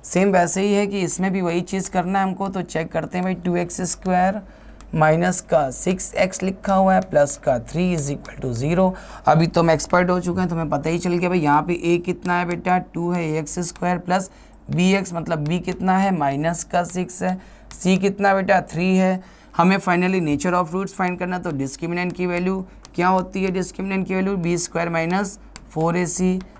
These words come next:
हम लोग इसको फाइंड करेंगे, तो क्या लिखेंगे, इसकी वैल्यू रख देंगे यहाँ पे, सिक्स का स्क्वायर हो जाएगा ये, माइनस का फ़ोर, ए कितना है बेटा, टू है, सी कितना आ रहा है हमारे पास, थ्री आ रहा है।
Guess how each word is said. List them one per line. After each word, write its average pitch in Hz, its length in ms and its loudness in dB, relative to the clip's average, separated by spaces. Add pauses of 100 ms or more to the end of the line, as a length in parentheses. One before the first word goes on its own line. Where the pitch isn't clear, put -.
(160)
हम 175 140 0
लोग 170 160 2
इसको 131 260 -4
फाइंड 175 360 0
करेंगे, 185 460 0 (380)
तो 156 80 -4
क्या 180 180 2
लिखेंगे, 196 420 2
इसकी 160 320 -2
वैल्यू 143 280 0
रख 175 120 0
देंगे 180 300 0
यहाँ 180 120 0
पे, 180 100 -2
सिक्स 165 320 -4
का 175 220 -2
स्क्वायर 175 280 -2
हो 180 80 -4
जाएगा 175 240 0
ये, 175 180 -2
माइनस 156 440 -4
का 170 180 2
फ़ोर, 175 460 -2 (400)
ए 180 140 4
कितना 196 320 -2
है 190 80 2
बेटा, 180 240 0 (140)
टू 185 200 -2
है, 190 200 2
सी 190 240 -4
कितना 190 320 -4
आ 190 80 6
रहा 190 100 6
है 185 40 2
हमारे 190 160 2
पास, 160 340 0
थ्री 180 200 -2
आ 175 140 6
रहा 175 120 2
है। 185 140 -4